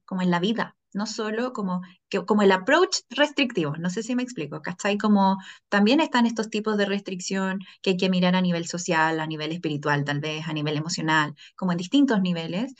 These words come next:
porque si ya lo practicas en un área, es probable que las practiques en otras también. Entonces, por eso es tan importante, como lo que decía al inicio,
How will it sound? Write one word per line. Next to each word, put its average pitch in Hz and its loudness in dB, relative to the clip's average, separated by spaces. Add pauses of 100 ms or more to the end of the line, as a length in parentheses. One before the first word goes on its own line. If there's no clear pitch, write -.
(180)
porque 208 -2
si 220 -2
ya 240 0
lo 277 4
practicas 285 0
en 226 0
un 220 0
área, 196 -2
es 208 -8
probable 247 -2
que 262 -2
las 208 -4
practiques 185 -4
en 165 -4
otras 170 -8
también. 165 -4 (400)
Entonces, 185 2 (180)
por 202 -2
eso 208 0
es 220 -4
tan 226 2
importante, 214 2
como 208 -2
lo 190 0
que 185 0
decía 196 -2
al 202 0
inicio, 190 -4